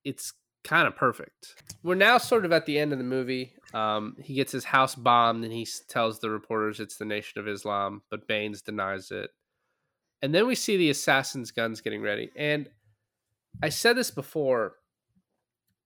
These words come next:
but I think it's a testament to how great Spike is as a director, to how amazing this movie is, that you can take something that we all know how it ends and just make it so cinematic,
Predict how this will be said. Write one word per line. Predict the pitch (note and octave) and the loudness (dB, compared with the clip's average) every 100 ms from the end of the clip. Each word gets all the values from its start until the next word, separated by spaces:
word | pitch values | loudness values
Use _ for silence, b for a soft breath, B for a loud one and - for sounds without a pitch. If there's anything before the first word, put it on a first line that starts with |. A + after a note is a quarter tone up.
| D3 | -4
but | E3 | 2
I | D3+ D3 | 2 2
think | - A3+ | -2 -6
it's | C4 - | -6 -4
a | |
testament | C#3 - D#3 - G3 G3+ G3 - | -6 -4 -4 -4 -4 -4 -4 -8
to | - C#3 B2 A#2+ A2+ | -8 -6 -4 -4 -6
how | - B2+ | -2 -2
great | A#2+ A#2 - | 0 -4 -4
Spike | - A#2 B2+ | -4 -4 -4
is | A2+ | -8
as | A2 G#2 | -8 -10
a | G2+ | -12
director, | - A2+ D#3+ - G3+ G3+ F#3+ | -6 2 2 2 -2 -2 -2
to | - - A#2+ | -8 -10 -6
how | B2 A#2+ | -2 0
amazing | A2 A2+ A#2+ A2+ A#2 | 0 -2 -4 -4 -6
this | A2+ - | -8 -8
movie | B2 A#2+ A#2 G#2+ | -8 -6 -4 -4
is, | G2+ G#2 - _ _ _ _ _ | -4 -8 -14 _ _ _ _ _
that | C3+ | -4
you | C3+ F#3+ | -2 -4
can | A3 E3+ | -6 -2
take | F#3 D#3+ | -2 -2
something | - C3 - B2 A#2+ | -2 -4 -2 -4 -2
that | F2+ | -4
we | A2 | -4
all | A#2 C#3+ E3 E3+ | -2 0 0 0
know | E3+ E3 D3 | 0 2 2
how | C#3 C3+ B2 | 2 2 2
it | |
ends | B2+ A2+ G2 - - - - _ _ _ _ _ _ _ _ _ - | 2 0 -2 -10 -16 -16 -20 _ _ _ _ _ _ _ _ _ -6
and | C3+ C3+ | -6 -4
just | C#3 - | -6 -2
make | C#3 C#3 | 0 0
it | C#3 A#2+ - _ - | -2 -4 -8 _ -14
so | - B2+ | -10 -8
cinematic, | - B2 A2+ A#2+ C3 D3 | -8 -8 -4 -2 0 -2